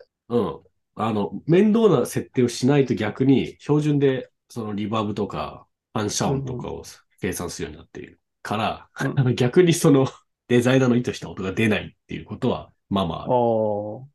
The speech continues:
Speaker 1: 実験システム自体はUnityっていう、あの、スリーディーゲームを作る、
Speaker 2: はい。
Speaker 1: なんて言うんだろうね、あれ、フレームワーク、ミドルウェアで作ったんだけど、
Speaker 2: はいはい。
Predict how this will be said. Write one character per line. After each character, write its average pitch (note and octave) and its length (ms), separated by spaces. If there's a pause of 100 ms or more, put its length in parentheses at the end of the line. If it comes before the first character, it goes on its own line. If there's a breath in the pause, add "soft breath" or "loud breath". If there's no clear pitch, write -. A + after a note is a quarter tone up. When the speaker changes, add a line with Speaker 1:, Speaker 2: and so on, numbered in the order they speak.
(280)
Speaker 1:
実 D3 220
験 A3 120
シ A3 160
ス - 60
テ - 80
ム A2 60
自 G#2 180
体 F#2 120
は E2+ 100
Unity A2+ 500
っ - 40
て A2+ 100
い G2 160
う、 F#2 60
あ F2+ 60
の、 F2 120
ス - 160
リ G2+ 80
ー - 20
デ G2+ 80
ィ F#2+ 60
ー F2 40
ゲ F#2 120
ー D#2 100
ム - 60
を - 80
作 - 200
る、 C#2 220 (380)
Speaker 2:
は A2+ 160
い。 - 20
Speaker 1:
な G#2 80
ん - 60
て - 80
言 - 80
う D2 40
ん - 20
だ - 100
ろ - 60
う - 20
ね、 C#2+ 80
あ - 60
れ、 - 60
フ - 160
レ G2+ 100
ー G#2+ 40
ム A#2+ 80
ワ B2 80
ー A#2 40
ク、 D#2+ 140
ミ F2+ 140
ド G2 80
ル G#2 80
ウ A2 40
ェ A2 120
ア - 160 (340)
で A#2 60
作 G#2+ 160
っ A2 60
た F#2 80
ん D#2 60
だ D#2 60
け D#2 80
ど、 D#2+ 100
Speaker 2:
は D#2 60
い - 40
は - 40
い。 - 60